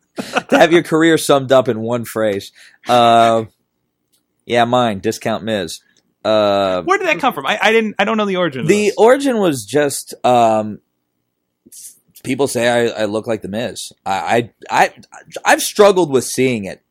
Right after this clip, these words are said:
Speaker 1: like, 'cause there have been some times where, you know, a photo is like, "Eh, I can kinda see it," and then they're like,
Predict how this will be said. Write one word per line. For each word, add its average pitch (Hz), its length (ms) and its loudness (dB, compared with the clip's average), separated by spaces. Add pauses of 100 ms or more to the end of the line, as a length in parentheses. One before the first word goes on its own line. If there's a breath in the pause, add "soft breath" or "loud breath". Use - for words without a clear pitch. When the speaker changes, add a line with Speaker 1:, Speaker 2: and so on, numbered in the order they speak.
Speaker 1:
like, 110 220 -12
'cause 131 140 -8
there 175 80 -2
have 214 80 -2
been 190 140 -4
some 147 180 -10
times 147 380 -4
where, 117 360 -4 (180)
you 113 100 -10
know, 107 160 -6
a 107 80 -6
photo 143 420 0
is 127 80 -8
like, 120 220 -10 (200)
"Eh, 254 40 -16
I 269 300 -16
can - 220 -20
kinda 208 300 -8
see 147 220 -6
it," 143 40 0
and 127 120 -8
then 143 100 -6
they're 139 360 2
like, 110 220 -6